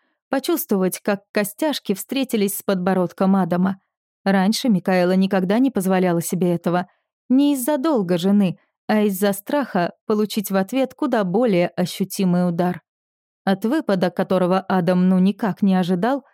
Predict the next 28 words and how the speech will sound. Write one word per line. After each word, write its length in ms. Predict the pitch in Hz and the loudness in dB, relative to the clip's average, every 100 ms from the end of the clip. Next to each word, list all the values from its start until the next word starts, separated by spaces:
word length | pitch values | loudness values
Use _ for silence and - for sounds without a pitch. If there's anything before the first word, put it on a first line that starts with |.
| _ _ _ - | _ _ _ -2
он 160 | 208 | 0
отступил. 600 | 214 - 269 - 269 170 - _ _ _ | 0 -4 -8 -2 -2 -2 -6 _ _ _
С 120 | - | -4
его 280 | 196 190 180 | 0 0 0
губ 220 | 170 185 | 0 -2
сорвался 600 | - 247 202 175 170 185 | -2 -2 0 0 -2 -4
тихий 400 | 185 190 - 202 | -2 -4 -2 -2
рык, 300 | 233 208 - _ _ _ _ - | 0 -4 -8 _ _ _ _ -2
угрожающий 1000 | 202 175 180 170 240 190 185 - 190 190 _ _ _ _ - | 0 2 0 0 -2 -2 -6 -6 -6 -8 _ _ _ _ -2
и 240 | 240 285 - | -2 -2 -4
обещающий 840 | 277 247 - 196 175 165 - 190 | -2 -2 -2 -2 0 0 0 0
расправу. 640 | 185 185 - 190 175 190 - _ _ _ _ _ _ - | 0 -2 -4 -4 -4 -8 -14 _ _ _ _ _ _ -8
Шум 300 | - 233 214 | 0 2 2
за 180 | 202 | 0
дверью 400 | 185 262 254 190 | 0 0 2 0
стал 340 | 190 - 196 196 | 0 0 2 4
невыносимым. 840 | 196 196 196 196 - 247 175 180 _ _ _ _ | 4 4 2 0 0 0 0 -2 _ _ _ _
Кто-то 380 | - - 214 214 | -8 -4 -2 0
бил 260 | 196 226 196 | 0 0 0
по 160 | 196 | 0
двери 340 | 180 196 254 202 | 0 0 0 0
чем-то 400 | - 208 196 202 | 0 0 0 0
железным, 640 | 220 233 269 180 175 165 _ _ _ - | 0 0 0 0 0 -2 _ _ _ -4
возможно, 640 | 214 196 196 185 190 190 185 | 0 2 2 2 2 2 2
напольной 560 | 196 196 196 190 190 | 0 0 2 2 2
вешалкой 500 | 202 262 202 175 196 | 2 0 -2 -2 -2
из 100 | 180 | -2
приемной. 600 | - 185 185 185 175 180 | 0 0 2 2 0 -2